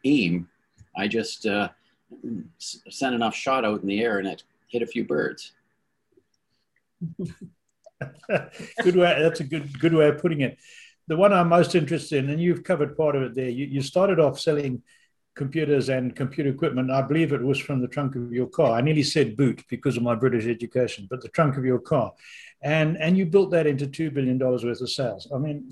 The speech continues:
Speaker 2: that, that is an extraordinary achievement. So just tell us a little bit more about some of, some of the big hurdles you overcame and some of the steps in achieving that.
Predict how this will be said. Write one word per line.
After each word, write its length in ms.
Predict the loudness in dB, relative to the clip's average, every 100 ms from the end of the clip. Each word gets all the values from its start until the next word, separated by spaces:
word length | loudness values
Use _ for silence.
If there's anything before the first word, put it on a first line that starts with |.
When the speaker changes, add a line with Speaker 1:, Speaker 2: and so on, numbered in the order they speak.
| 2
Speaker 2:
that, 260 | 4 4
that 220 | 4 4 6
is 180 | 2
an 100 | 2
extraordinary 760 | -2 -6 -10 -2 0 2 0 0
achievement. 560 | -4 -6 -8 -8 -14 -12
So 160 | -10
just 300 | -6 -6 -6
tell 180 | -2 2
us 140 | 4 4
a 40 |
little 220 | 2 2
bit 180 | 2 0
more 220 | 2 2
about 240 | 4 2 0
some 220 | -2 -2
of, 160 | -2 -2
some 180 | 0
of 120 | 2 4
the 200 | 2 2
big 300 | 0 0 0
hurdles 380 | -4 -2 -4
you 100 | -2
overcame 400 | -2 -2 -4 -2
and 100 | -2
some 200 | -2 -4
of 80 | -2
the 80 | -6
steps 420 | -6 -6 -6 -8
in 120 | -6
achieving 420 | -6 -4 -4 -2 -6
that. 160 | -10